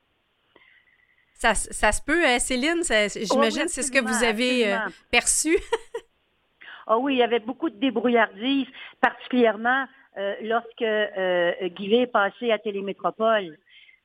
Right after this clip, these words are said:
Speaker 2: Euh, euh, quand il faisait des émissions, quand il commençait des émissions, euh, des nouvelles émissions, par exemple, euh, comme, euh, euh, Bon Dimanche,
Speaker 1: Mhm.
Speaker 2: euh,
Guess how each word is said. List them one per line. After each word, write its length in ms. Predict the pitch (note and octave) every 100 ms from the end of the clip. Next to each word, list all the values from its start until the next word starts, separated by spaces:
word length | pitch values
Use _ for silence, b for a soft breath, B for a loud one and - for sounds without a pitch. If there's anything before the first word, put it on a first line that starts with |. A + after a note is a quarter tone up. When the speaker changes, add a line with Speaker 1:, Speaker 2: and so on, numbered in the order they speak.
| -
Speaker 2:
Euh, 320 | D#3+ D#3 D#3+ D3+ B B -
euh, 200 | F3 F3 - - _ _ _ _ _ -
quand 200 | A#3 A#3 A#3
il 80 | G#3+
faisait 340 | A#3+ A3 A#3+
des 160 | A#3 G3+
émissions, 480 | A3 G#3+ - B3+ B3+ B3+
quand 100 | B3
il 120 | -
commençait 440 | B3 A3+ A3 C#4
des 180 | A3+ A3 G3
émissions, 640 | G3+ F#3+ A#3+ A#3+ B3 B3
euh, 160 | G#3 F#3 B B B
des 140 | F3 A3
nouvelles 320 | A3+ A#3 B3 A3
émissions, 340 | G#3 - C4+
par 160 | A#3+ G#3
exemple, 640 | G3 G#3+ A#3+ B3 A3 G3+ B B _ F#3+
euh, 280 | F#3+ F#3 E3+ _ -
comme, 360 | A#3 A3 G3+ F3+ _ -
euh, 120 | F#3+ E3 F#3
euh, 220 | F#3 F3+ E3+ -
Bon 160 | A3+
Dimanche, 560 | A3 F#3 A#3 C#4 F#4 D#4 - b b
Speaker 1:
Mhm. 180 | A3+ C4
Speaker 2:
euh, 540 | F3+ F3 E3+ E3+ D#3